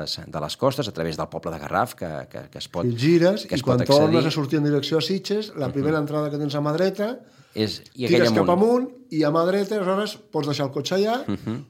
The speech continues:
Speaker 2: o pots pujar fins a aquest dipòsit d'aigua, que són...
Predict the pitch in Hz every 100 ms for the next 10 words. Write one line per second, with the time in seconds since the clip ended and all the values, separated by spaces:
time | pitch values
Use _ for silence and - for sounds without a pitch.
0 | _ 160 139 143 135 135 - 151 151 175
1 | 196 - - 147 131 127 131 127 123 123
2 | 123 123 117 123 139 - 117 - -